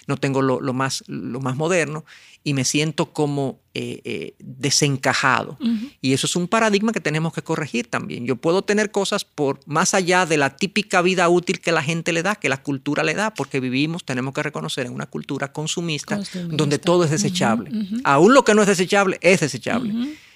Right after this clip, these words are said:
Speaker 1: Y, y es un mal gasto de recursos, es una disipación,
Speaker 2: Ujú.
Speaker 1: lamentablemente.
Speaker 2: Y debe de haber un, una satisfacción de, de aprender a vivir, como decía Pablo, se he
Speaker 1: Exactamente.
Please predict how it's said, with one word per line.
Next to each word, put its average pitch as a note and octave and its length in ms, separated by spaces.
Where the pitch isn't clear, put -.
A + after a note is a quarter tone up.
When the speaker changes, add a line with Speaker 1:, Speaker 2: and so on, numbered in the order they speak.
Speaker 1:
Y, C3+ 300
y C#3+ 80
es C#3+ 140
un E3+ 120
mal C#3+ 220
gasto D3 340
de C3 60
recursos, B2 440
es - 20
una D#3 120
disipación, C3+ 720
Speaker 2:
Ujú. A2+ 80
Speaker 1:
lamentablemente. - 500
Speaker 2:
Y - 20
debe D#4+ 220
de D#4+ 60
haber B3 260
un, G#3+ 240
una G#3+ 680
satisfacción G#3 840
de, F#3+ 260
de G3+ 80
aprender F#3+ 340
a A3+ 60
vivir, G#3+ 240
como G3+ 180
decía F#3 360
Pablo, G3 340
se F#3+ 200
he F#3+ 100
Speaker 1:
Exactamente. G3+ 300